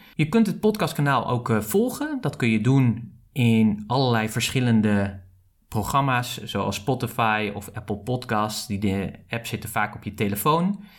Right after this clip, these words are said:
Eh, volg je ons al, dan heel erg fijn. Doe je dat nog niet, dan wil ik je vragen om dat alsnog te doen. En de reden waarom we het vragen is niet alleen omdat we het fijn vinden om onze community met luisteraars te vergroten,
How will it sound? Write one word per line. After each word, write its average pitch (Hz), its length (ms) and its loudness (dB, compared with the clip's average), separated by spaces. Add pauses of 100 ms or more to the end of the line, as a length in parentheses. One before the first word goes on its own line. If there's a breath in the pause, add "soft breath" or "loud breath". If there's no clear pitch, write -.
(380 loud breath)
Eh, 113 180 0
volg 247 300 0
je 202 80 -4
ons 151 160 0
al, 107 280 0
dan 113 180 4
heel 110 200 2
erg 95 160 -2
fijn. 185 480 -4
Doe 131 180 0
je 165 60 2
dat 123 160 0
nog 113 160 -2
niet, 175 460 4
dan 131 440 2
wil 117 120 0
ik 120 100 -2
je 110 80 -4
vragen 107 380 -4
om 104 100 2
dat 107 160 0
alsnog 107 720 2
te 120 120 -2
doen. 135 360 2 (280 loud breath)
En 110 120 -2
de 110 60 2
reden 123 280 2
waarom 117 220 0
we 110 60 4
het 110 80 0
vragen 101 520 -4
is - 400 -2
niet 123 360 4
alleen 101 500 0
omdat 104 200 0
we 110 60 -2
het 104 80 -6
fijn 107 240 -2
vinden 101 380 0
om 104 300 0 (280 loud breath)
onze 117 260 0
community 120 480 4
met 107 140 0
luisteraars 107 640 0
te - 80 -6
vergroten, 147 640 -2